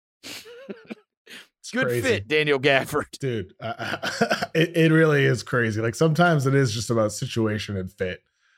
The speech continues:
Speaker 2: And, and, and you plug him into that situation. Uh, that's why Derek Lively made so much sense as a draft pick for them. And now Daniel Gafford, same exact thing.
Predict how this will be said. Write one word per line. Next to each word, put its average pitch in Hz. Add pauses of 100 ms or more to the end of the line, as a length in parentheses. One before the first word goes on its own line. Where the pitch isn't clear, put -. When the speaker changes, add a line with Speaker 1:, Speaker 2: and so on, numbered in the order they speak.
(140)
Speaker 2:
And, 113
and, 113
and 113
you 131 (300)
plug 147
him 131
into 110
that 110
situation. 95 (400)
Uh, 90
that's 120
why 135
Derek 127
Lively 117
made 107
so 127
much 104
sense 110
as 101
a 98
draft 113
pick 95
for 95
them. 80 (720)
And 104
now 120
Daniel 120
Gafford, 120
same 113
exact 104
thing. 98